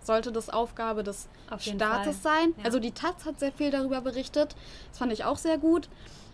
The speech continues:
Speaker 1: Aber ja, das
Speaker 2: Ja.
Speaker 1: nur mal zu dem Punkt.
Speaker 2: Das, das,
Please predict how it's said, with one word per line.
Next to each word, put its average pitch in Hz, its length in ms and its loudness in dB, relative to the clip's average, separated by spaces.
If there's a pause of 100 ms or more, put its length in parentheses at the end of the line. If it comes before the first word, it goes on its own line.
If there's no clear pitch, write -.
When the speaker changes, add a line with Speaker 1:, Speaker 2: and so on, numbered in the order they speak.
(380)
Speaker 1:
Aber 226 500 2 (640)
ja, 190 160 -4 (100)
das 220 160 -6
Speaker 2:
Ja. 233 80 0
Speaker 1:
nur 220 80 0
mal 208 160 0
zu 220 120 -8
dem 214 200 0
Punkt. 196 340 -6
Speaker 2:
Das, 240 240 -4
das, 240 220 -8